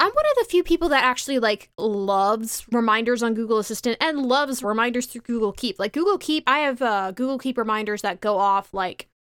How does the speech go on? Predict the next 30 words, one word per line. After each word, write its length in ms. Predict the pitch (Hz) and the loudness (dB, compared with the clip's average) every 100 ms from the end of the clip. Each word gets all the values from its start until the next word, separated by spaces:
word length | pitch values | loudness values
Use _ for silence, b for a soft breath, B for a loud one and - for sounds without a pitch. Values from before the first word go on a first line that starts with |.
| _ - | _ 2
I 60 | |
have 120 | 311 | 2
one 160 | 302 359 | 4 2
that 80 | 370 | 2
goes 160 | 339 | 2
off 160 | 285 269 | 2 2
every 240 | 247 233 | 0 -2
two 160 | 240 247 | -2 -2
days. 380 | 214 214 214 208 | 0 0 0 0
I 100 | 202 | 0
have 340 | 214 202 196 | 2 0 0
a 60 | 196 | 0
couple 260 | 262 254 254 | 0 2 0
that 140 | 226 | 0
go 200 | 226 214 | 0 2
off, 420 | 202 208 202 - | 4 4 2 0
like, 260 | 214 190 - | -4 -4 -4
either 300 | 208 202 190 | -4 -2 -4
weekly 480 | 190 240 254 277 254 | -2 -4 -4 -2 -2
or 120 | 202 | 0
bi-weekly 560 | 196 196 196 214 - 202 | 0 -2 -2 -6 -6 -6
or 60 | 175 | -4
monthly. 580 | 196 220 - 214 208 - _ _ - | -4 -6 -2 -2 -2 -8 _ _ -2
And 120 | 247 | 2
then 120 | 269 | 2
I 80 | 311 | 2
just 180 | 415 - | -2 -4
have 160 | 233 - | -6 -4
tons 400 | - 214 220 208 | -2 0 0 -2
of 160 | 196 | -4